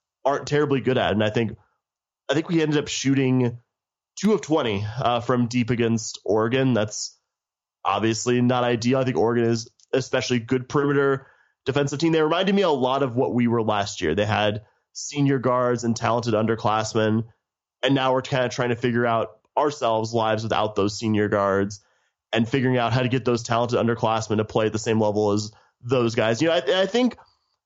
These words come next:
motivation-wise, I think it's almost easier in a way to get guys like Corey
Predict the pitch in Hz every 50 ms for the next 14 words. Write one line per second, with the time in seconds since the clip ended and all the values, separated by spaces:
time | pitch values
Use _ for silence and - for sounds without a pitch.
0 | _ _ 143 160 214 247 262 185 165 165 185 185 - 160 143 127 120 120 120 117
1 | 117 117 117 120 117 117 - - _ _ _ _ _ _ _ _ _ _ _ _
2 | _ _ - - 170 165 247 233 381 - - - - 165 185 185 170 151 - -
3 | - - _ - 120 127 135 139 139 165 175 175 175 170 170 165 165 165 170 175
4 | 151 143 143 135 123 - 135 123 123 123 127 123 - 131 123 120 - - - -
5 | 127 120 123 123 123 127 127 123 120 120